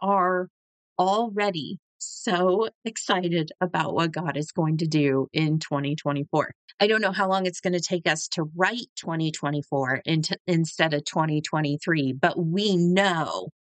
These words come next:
that the excitement that lies ahead is great. And, uh, Corey, if it's okay with you,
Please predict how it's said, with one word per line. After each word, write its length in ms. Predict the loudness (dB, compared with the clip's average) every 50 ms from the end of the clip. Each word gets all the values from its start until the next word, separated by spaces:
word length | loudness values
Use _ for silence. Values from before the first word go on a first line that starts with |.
| _ _ _
that 220 | 0 0 0 2 2
the 280 | 2 2 4 2 2 0 -2
excitement 640 | -6 -6 -4 -2 -2 -2 0 -2 -2 -2 -4 -2 -2
that 140 | -2 -2 0
lies 300 | 0 0 0 0 -2 -2
ahead 420 | -4 -4 -2 -4 -4 -4 -4 -6 -8 -8
is 200 | -10 -10 -10 -12 -14 -8
great. 680 | -8 -6 -6 -6 -8 -8 -8 -8 -12 -10 -8 -8 -8 -8 -4 _
And, 360 | 2 2 2 2 2 2 2 2
uh, 280 | 2 2 2 0 -2 -4 -8 -14 _ _ _ _ _ _
Corey, 400 | -6 -2 0 0 0 0 -2 -2 -2
if 160 | -2 -2 -4 -6 _ _ _ _ -2
it's 180 | -2 0 0
okay 300 | 0 -2 0 0 -2 -2
with 140 | -2 -2 0
you, 220 | 2 2 2 2